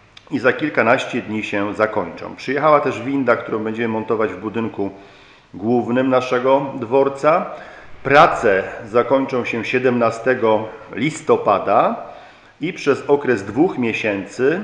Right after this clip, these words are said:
czyli do połowy mniej więcej stycznia, będą trwały prace odbiorowe. To będzie tak po kolei. Sanepid,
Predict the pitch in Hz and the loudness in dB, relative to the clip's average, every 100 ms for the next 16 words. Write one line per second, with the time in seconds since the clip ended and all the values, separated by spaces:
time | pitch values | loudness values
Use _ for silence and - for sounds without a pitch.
0 | - - 110 104 127 123 127 123 123 113 | -10 -14 -6 -2 0 2 4 4 0 -2
1 | 107 104 98 92 - 107 - 120 160 190 | -2 -4 -6 -8 -8 -8 -4 -2 -2 -2
2 | - - - 110 139 147 139 - 110 117 | -12 -20 -6 0 2 2 -2 2 4 4
3 | 113 104 101 104 104 104 - 107 92 110 | 2 0 2 0 -2 -2 -8 -8 -2 2
4 | 113 95 82 - - - - - - 143 | 2 2 -2 -10 -14 -20 -20 -18 0 2
5 | 147 143 131 127 123 127 127 120 87 85 | 4 2 2 0 0 -2 2 2 2 -2
6 | - 143 151 147 147 147 - | 2 4 4 4 0 -2 -4